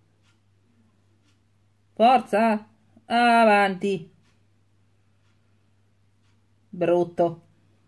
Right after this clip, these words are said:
Scherzo, ovviamente, cerco di darmi coraggio, ma...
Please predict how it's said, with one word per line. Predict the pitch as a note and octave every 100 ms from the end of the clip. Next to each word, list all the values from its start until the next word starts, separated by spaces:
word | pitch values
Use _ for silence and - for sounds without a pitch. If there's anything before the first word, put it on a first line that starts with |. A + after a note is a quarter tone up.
| _ _ _ _ _ _ _ _ _ _ _ _ _ _ _ _ _ _ _ _ _ _
Scherzo, | - D#3+ D#3 D#3 D#3+
ovviamente, | D#3+ D#3+ E3 E3 E3 E3
cerco | D#3+ D#3+
di | E3 D#3+
darmi | E3 E3+ F3
coraggio, | E3+ D#3+ D#3 E3+ E3+ E3
ma... | D3+